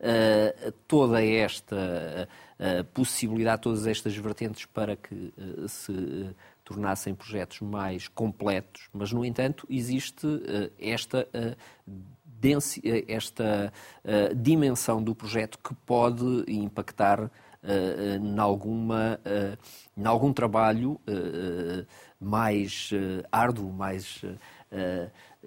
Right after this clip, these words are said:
elevado, digamos assim, para as entidades que acompanham estes projetos. E, portanto, eh, temos que estar atentos a isso, temos que encontrar soluções do ponto de vista de simplificação e mesmo do ponto de vista de incorporação de tecnologias,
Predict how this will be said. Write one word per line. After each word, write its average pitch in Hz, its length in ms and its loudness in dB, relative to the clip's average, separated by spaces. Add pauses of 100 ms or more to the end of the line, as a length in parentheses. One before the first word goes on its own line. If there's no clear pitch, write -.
(200)
elevado, 113 500 2
digamos 107 320 -2
assim, 107 220 -8
para 107 160 -4
as 101 140 -4
entidades 101 520 -4
que 101 140 -6
acompanham 98 580 -8
estes - 240 -12
projetos. 87 640 -12
E, - 40 -10
portanto, - 420 -8 (320)
eh, 104 260 0 (120)
temos 135 200 2
que - 80 -8
estar 123 160 0
atentos 110 360 -4
a 107 60 0
isso, 101 420 -4
temos 107 260 -6
que - 80 -6
encontrar 101 360 -6
soluções 113 760 -6
do - 100 -12
ponto 101 220 -8
de - 60 -20
vista 104 400 -6
de 98 460 -2
simplificação 101 920 -4
e 110 100 0
mesmo 104 440 -2
do 101 100 -6
ponto 101 260 -8
de - 60 -20
vista 101 260 -6
de 104 100 -4
incorporação 110 640 -6
de 101 60 -10
tecnologias, 107 1080 -2